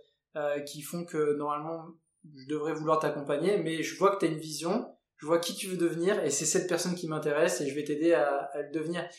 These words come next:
Et je pense que quand on veut avoir une transformation, il faut se, s'entourer de ces personnes-là. Comme en musique,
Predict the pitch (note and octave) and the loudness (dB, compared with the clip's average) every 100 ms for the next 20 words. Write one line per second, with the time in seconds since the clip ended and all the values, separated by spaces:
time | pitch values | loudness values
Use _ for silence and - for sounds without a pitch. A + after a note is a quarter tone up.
0 | - - D3 D#3 - A3 F3+ - G#3+ G#3 | -20 -8 -4 -2 2 2 2 2 2 4
1 | G3 F#3 F#3 F3+ D3+ E3+ - D#3 D#3+ D3+ | 4 4 4 4 2 0 -2 -4 -2 -2
2 | D3 F#3 G3+ E3 C3+ - G3 - C#3+ C#3 | -2 0 -2 -4 -6 -4 -4 -2 -4 -4
3 | C3+ D#3 - - D3+ C#3+ D3 D#3+ D3 C#3 | -6 -8 -4 -4 -4 -4 -2 -2 -2 -2
4 | C#3+ C#3+ C3+ C3+ _ _ _ _ - F3+ | -2 -4 -10 -16 _ _ _ _ -4 0
5 | F#3+ F3+ D#3+ G3+ G3+ - | 0 0 -2 -2 -4 -12